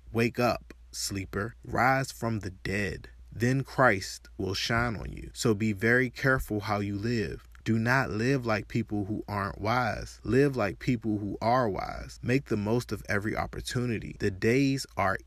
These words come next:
evil, so don't be foolish. Instead, understand what the Lord wants. Don't fill yourself up with wine. Getting drunk will lead to wild living. Instead,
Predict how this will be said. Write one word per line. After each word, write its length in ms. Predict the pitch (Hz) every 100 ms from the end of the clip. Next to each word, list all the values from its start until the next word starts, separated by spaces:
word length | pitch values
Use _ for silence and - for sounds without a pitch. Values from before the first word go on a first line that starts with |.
| -
evil, 560 | 139 139 95 73 113
so 240 | - - 110
don't 380 | 101 117 139 127
be 100 | 135
foolish. 640 | - 156 135 - - - 110
Instead, 720 | 107 - - 127 123 107 101 -
understand 720 | 120 123 117 - 120 113 101
what 140 | 101
the 80 | -
Lord 420 | 95 101 101 92
wants. 460 | 101 113 82 - - -
Don't 260 | 123 139
fill 260 | - 147 147
yourself 520 | 123 110 123 107 -
up 200 | - 98
with 160 | 101 90
wine. 400 | 92 92 - -
Getting 360 | - 123 123 104
drunk 400 | 98 104 117 - -
will 200 | 104 98
lead 340 | 101 113 113
to 120 | - 92
wild 460 | 92 104 107 101 -
living. 420 | 90 101 90 - - -
Instead, 720 | 110 - - 127 131 127